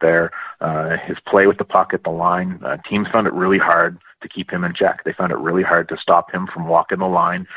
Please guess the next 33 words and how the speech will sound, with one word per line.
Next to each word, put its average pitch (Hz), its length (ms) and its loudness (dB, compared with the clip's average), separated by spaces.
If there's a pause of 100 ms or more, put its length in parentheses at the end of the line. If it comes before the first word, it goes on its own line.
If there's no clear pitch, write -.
(160)
from 87 400 -2
creating 90 400 -2
space, 85 340 -2
from, 107 360 -10
from 165 160 -4
making 95 320 0
lanes 87 260 0
at - 100 -8
the - 60 -8
point. 85 360 -2 (340)
And 80 220 -4
when 85 140 -2
teams 110 280 0
are 95 60 2
struggling 92 480 2
to 85 140 0
have 87 260 2
that 87 160 0
kind 87 140 -4
of 82 60 -6
ability 95 300 -2
at 85 140 -4
this 101 200 0
level, 82 360 0 (340)
uh, 82 380 0 (280)
you 95 100 -6
can - 120 -6
tell 98 180 4
that 98 100 6
a - 40 -2
player's 101 380 4 (720)
got - 180 2
something - 300 0